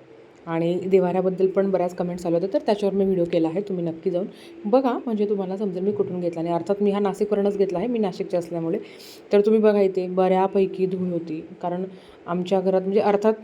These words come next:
खिडक्या असल्यामुळे, अ, म्हणजे हवा यावी म्हणून आम्ही खिडक्या उघड्या ठेवतो आणि मग धूळ येतेच. वरचं सगळं स्व-, स्वच्छ करून झालं होतं माझं, फक्त खालचा जो देव्हाऱ्याचा जो भाग होता ना तो स्वच्छ करायचा होता.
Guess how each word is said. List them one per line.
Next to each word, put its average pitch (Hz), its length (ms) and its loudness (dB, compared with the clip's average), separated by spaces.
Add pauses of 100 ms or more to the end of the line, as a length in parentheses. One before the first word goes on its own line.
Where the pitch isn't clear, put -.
(100)
खिडक्या 202 360 4
असल्यामुळे, 196 560 2 (380)
अ, 170 200 -2 (400)
म्हणजे 180 240 -6 (220)
हवा 190 200 4
यावी 190 280 4
म्हणून 185 380 -2
आम्ही 180 360 -6
खिडक्या 170 300 -8
उघड्या 170 240 -2
ठेवतो 208 300 0
आणि 165 200 -4
मग 165 220 -2
धूळ 165 140 4
येतेच. 175 280 -2 (560)
वरचं 190 300 4
सगळं 208 580 4
स्व-, - 420 -2 (200)
स्वच्छ 190 320 -6
करून 208 280 0
झालं 190 220 -2
होतं 165 200 0
माझं, 160 240 -4
फक्त - 340 -8 (100)
खालचा 165 360 0
जो 214 100 2
देव्हाऱ्याचा 202 500 2
जो 208 100 0
भाग 196 180 0
होता 180 180 -2
ना 190 80 -2
तो 190 120 -2
स्वच्छ 185 240 -4
करायचा 165 340 -2
होता. 170 120 -8